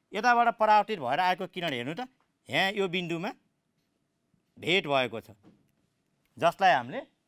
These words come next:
अब बी ड्यास, ए ड्यास राख्यौँ।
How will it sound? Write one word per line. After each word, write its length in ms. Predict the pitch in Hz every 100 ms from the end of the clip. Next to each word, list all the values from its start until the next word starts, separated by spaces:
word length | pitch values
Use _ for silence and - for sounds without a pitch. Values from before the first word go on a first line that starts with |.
| _
अब 160 | 147 160 269 - _ _ _ _ _ _ _ _ _ _ _ - 107 98
बी 200 | 120 220 202
ड्यास, 680 | 214 247 262 - - - _ _ _ _ _ _ _ _ _ _
ए 120 | 190 208
ड्यास 280 | 214 202
राख्यौँ। 340 | 190 180 190